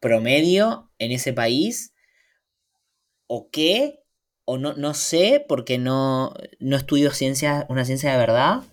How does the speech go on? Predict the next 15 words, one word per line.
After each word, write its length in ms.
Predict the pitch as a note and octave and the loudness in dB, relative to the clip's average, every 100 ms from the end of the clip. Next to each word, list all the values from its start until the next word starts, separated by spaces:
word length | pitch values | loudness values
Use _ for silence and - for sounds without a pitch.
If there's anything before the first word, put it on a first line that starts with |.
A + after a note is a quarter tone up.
| _ _ _ | _ _ _
em, 680 | B2+ B2+ B2 A#2+ A#2+ A#2 A2+ - - - - - _ _ | -2 -2 -2 -4 -6 -8 -10 -16 -20 -20 -20 -20 _ _
pero 760 | - C3 C3 C3 B2 B2 B2+ - _ - | 0 2 4 2 2 0 -2 -8 _ -16
es 120 | - | -12
como, 680 | - G#3 F#3 E3 D3+ C#3+ - _ _ _ _ _ _ | -2 0 2 2 0 -2 -10 _ _ _ _ _ _
¿cómo 240 | C#4 D#4 | 4 4
puede 240 | - G#3 F#3+ | 4 0 0
ser 520 | - D#3+ C3+ C3 _ _ _ _ | 2 2 2 -2 _ _ _ _
que 140 | - D3+ | -2 0
la 160 | D3 | 2
Pepsi 420 | E3 D#3 - E3+ | 2 0 -2 0
salga 360 | D#3 D#3+ D3+ D3 | 2 4 4 0
tan 340 | D3 D3 C#3 | -2 -2 -4
cara 300 | C#3 C3+ A#2+ | 0 0 0
en 160 | B2+ B2 | -2 -4
Chile? 500 | - B2 A2+ G#2+ G#2 | -4 -6 -6 -8 -12